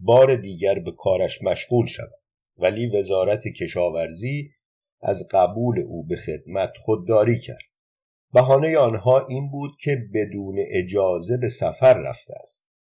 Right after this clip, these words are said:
اگر هم با اجازه می‌رفت، برای قبول نکردن بهانهٔ دیگری پیدا می‌کردند. مسئله گرفتن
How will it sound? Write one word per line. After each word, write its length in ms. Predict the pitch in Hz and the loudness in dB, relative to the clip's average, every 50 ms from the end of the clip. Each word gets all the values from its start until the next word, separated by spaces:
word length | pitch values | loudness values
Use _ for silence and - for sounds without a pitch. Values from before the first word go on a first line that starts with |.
| _ | _
اگر 320 | - 127 120 113 101 95 85 | 0 2 2 4 2 2 0
هم 300 | 82 87 85 82 82 78 | -2 -6 -6 -6 -4 -2
با 200 | 87 90 85 82 | -2 -2 -2 -2
اجازه 520 | 87 92 92 101 104 101 104 101 101 107 | -4 -6 -4 -2 0 0 0 -2 -4 -6
می‌رفت، 500 | 113 113 120 123 135 143 147 143 143 - _ _ _ _ _ _ _ _ _ _ _ | -2 -2 2 4 4 4 4 4 0 -6 _ _ _ _ _ _ _ _ _ _ _
برای 500 | - 101 98 104 104 104 101 98 95 92 | 2 4 4 6 6 6 6 4 0 -4
قبول 720 | 90 _ - 90 90 85 87 90 90 85 87 82 82 85 85 | -6 _ 2 2 2 2 -2 -6 -8 -8 -8 -10 -8 -8 -8
نکردن 720 | 80 76 - 80 78 80 80 78 87 101 110 113 117 101 | -8 -6 -6 -6 -6 -6 -6 -4 -2 -2 0 -2 -2 -2
بهانهٔ 540 | 87 87 80 87 87 85 82 78 80 80 78 78 78 78 76 76 | -4 -4 -4 -4 -4 -4 -4 -4 -6 -10 -10 -12 -12 -14 -16 -16
دیگری 520 | 80 82 78 73 80 92 95 98 101 95 | -16 -18 -14 -8 -6 -6 -6 -6 -10 -14
پیدا 420 | - - 107 104 104 113 127 120 | -8 -6 -6 -2 2 2 4 4
می‌کردند. 560 | 92 82 71 - - 65 55 60 - - _ _ _ _ _ _ _ _ _ _ _ _ _ _ _ _ _ _ _ _ | 2 0 -4 -10 -12 -14 -14 -14 -16 -20 _ _ _ _ _ _ _ _ _ _ _ _ _ _ _ _ _ _ _ _
مسئله 500 | 110 131 147 143 - - 147 147 156 185 | 4 4 4 4 2 -2 -2 -2 -2 -4
گرفتن 520 | 214 185 127 123 117 107 - - 110 101 | -4 -2 0 0 0 0 0 -2 -2 -2